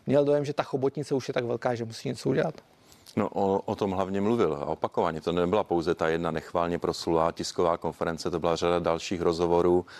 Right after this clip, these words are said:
Speaker 2: eh, z léta a podzimu roku dva tisíce třináct, kde se mluvilo o chobotnici, která prorůstá,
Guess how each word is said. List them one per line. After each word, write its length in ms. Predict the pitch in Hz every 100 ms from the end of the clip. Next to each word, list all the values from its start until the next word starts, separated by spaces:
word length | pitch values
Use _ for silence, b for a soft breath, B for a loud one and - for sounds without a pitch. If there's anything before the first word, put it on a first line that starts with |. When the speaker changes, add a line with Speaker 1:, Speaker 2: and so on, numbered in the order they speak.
| B B
Speaker 2:
eh, 200 | 85 82
z 60 | 78
léta 360 | 82 82 92
a 40 | 87
podzimu 420 | 87 78 82 85
roku 380 | 82 90 87 87
dva 180 | 80
tisíce 280 | 80 90 -
třináct, 400 | - - 101 85
kde 80 | 78
se 140 | -
mluvilo 440 | 82 78 80 82 82
o 60 | 82 B B
chobotnici, 600 | - 85 87 85 78 92
která 280 | - 82 80
prorůstá, 840 | 85 80 85 80 - 90 80 80